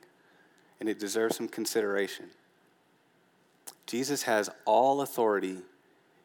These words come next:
in heaven and on earth. What are the implications of this? First, Jesus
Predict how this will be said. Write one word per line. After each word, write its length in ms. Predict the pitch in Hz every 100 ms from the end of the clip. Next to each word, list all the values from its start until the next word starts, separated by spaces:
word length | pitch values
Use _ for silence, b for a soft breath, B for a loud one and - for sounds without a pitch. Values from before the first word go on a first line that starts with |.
| _ -
in 200 | 117 123
heaven 500 | 117 101 90 87 - _ _ _ _ -
and 100 | 98
on 240 | 87 101
earth. 480 | - 92 90 - - - _ _ _ _ _ _ _ _ _ _ _ -
What 140 | 117
are 120 | 139
the 100 | 143
implications 640 | 139 139 127 - 123 - 90
of 140 | 82
this? 340 | 87 - - - _ _ _ _ _ _ _ _ _ _ _ _ _ - - -
First, 580 | - 143 135 104 - - - _ _ _ _ _ - _ - _ -
Jesus 400 | - 139 143 -